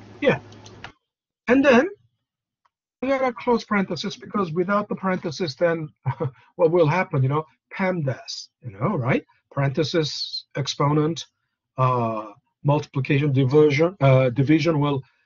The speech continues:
uh, be execute, will be performed before addition and subtraction. So you have to close, uh, in parenthesis and then divide it by this. And we got this, so we turn this into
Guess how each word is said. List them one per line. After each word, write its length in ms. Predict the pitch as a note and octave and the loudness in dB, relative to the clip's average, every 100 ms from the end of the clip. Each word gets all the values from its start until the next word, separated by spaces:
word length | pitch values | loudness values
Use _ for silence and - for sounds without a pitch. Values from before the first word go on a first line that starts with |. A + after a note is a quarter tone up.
| _ _ _ - | _ _ _ -6
uh, 80 | B2+ | -2
be 220 | D#3 G3 | 0 0
execute, 480 | - E3 F3+ C#3 F3 G#3+ | 2 2 0 0 -2 0
will 240 | D3 F3+ | 2 4
be 120 | F3+ | 4
performed 540 | D3+ D#3 - D3+ F3+ D3 | -2 -2 4 4 4 2
before 680 | D#3 C3 D#3+ D3 F#3 A#3+ - | 0 2 4 6 6 4 2
addition 380 | D3+ D3 D3 D#3 | 0 0 2 0
and 120 | D3 | -2
subtraction. 580 | C3+ D3+ C#3 B2 - F#3 | -2 -6 -4 -6 -4 -8
So 400 | G3+ - D3+ C#3 C3+ _ _ - | -8 -6 -4 -4 -8 _ _ -10
you 60 | |
have 220 | A#2 C3 | -6 -6
to 100 | - | -6
close, 480 | - - D3 C#3 B2 _ _ _ _ _ - | -12 -6 -4 -4 -6 _ _ _ _ _ -10
uh, 220 | A#2+ A2+ C3 | -8 -8 -6
in 120 | C3+ | -4
parenthesis 720 | C3 C3+ A#2+ A#2 A#2 C#3 C#3+ | -4 -4 -6 -8 -10 -8 -8
and 180 | B2+ A2+ | -8 -8
then 240 | A#2 F3 C#4+ _ _ _ _ | -6 -6 -8 _ _ _ _
divide 320 | - A#2+ A2 A#2+ | -18 -16 -16 -18
it 80 | - | -20
by 180 | B2+ F#2+ F#2+ | -20 -18 -6
this. 480 | E3 C#4+ C#4 - - _ _ _ _ _ _ - - | -4 -2 -4 -10 -14 _ _ _ _ _ _ -20 -6
And 120 | E3+ | -2
we 80 | F3 | 0
got 280 | E3 D#3 - | 0 -2 0
this, 260 | G#3 F4 - | -2 -2 -2
so 320 | E3 - - _ _ _ _ | 0 0 -2 _ _ _ _
we 80 | D#3 | -10
turn 380 | C#3 - G3 G3+ | -10 -6 -4 -2
this 300 | F3+ E3+ - | -2 -4 -2
into 460 | D#3 C#3 - G#3 | -4 -4 -4 -4